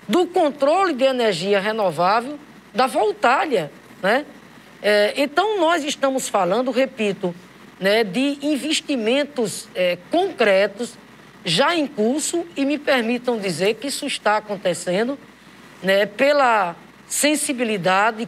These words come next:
competência, talento que o nosso governo teve de reposicionar o Rio Grande do Norte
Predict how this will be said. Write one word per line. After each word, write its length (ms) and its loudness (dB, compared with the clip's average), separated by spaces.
competência, 1000 0
talento 880 0
que 80 0
o 80 2
nosso 420 0
governo 500 0
teve 400 0
de 140 -2
reposicionar 1160 0
o 40 2
Rio 140 2
Grande 280 -2
do 80 -4
Norte 300 0